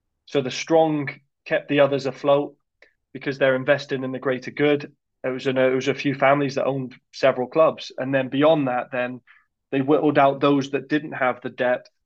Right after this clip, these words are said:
and then new ownership groups. So when you're getting your David Beckhams and people like that, or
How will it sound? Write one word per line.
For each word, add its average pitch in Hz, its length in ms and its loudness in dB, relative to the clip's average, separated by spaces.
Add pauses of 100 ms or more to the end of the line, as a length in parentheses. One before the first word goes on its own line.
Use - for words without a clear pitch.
(220)
and 135 180 -2
then 131 460 0
new 147 340 2
ownership 131 460 -4
groups. 131 260 -6
So 127 100 -4
when 143 160 2
you're 135 80 -2
getting 135 260 -2
your 123 80 -6
David 131 360 -4
Beckhams 135 440 -2
and 120 120 -10
people 123 220 -4
like 117 80 2
that, 127 160 4
or 127 200 0